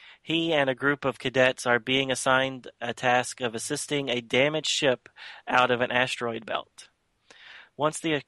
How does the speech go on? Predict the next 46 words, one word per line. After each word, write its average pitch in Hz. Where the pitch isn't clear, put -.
instructor 139
has 127
finished 135
explaining 135
the 120
parameters 127
of 113
the 123
exercise, 123
Riker 127
takes -
command 123
and 113
starts 127
outlining 127
his 117
plans. -
One 160
of 170
the 156
cadets 135
inform 139
him 131
that 120
they've 123
detected 127
a 117
transporter 139
signal 123
to 131
the 120
other 117
ship. -
When 131
he 131
hails 156
the 135
damaged 131
ship, 135
he 135
is 120
shocked 151
to 147
find 131
that 120
Hawk 147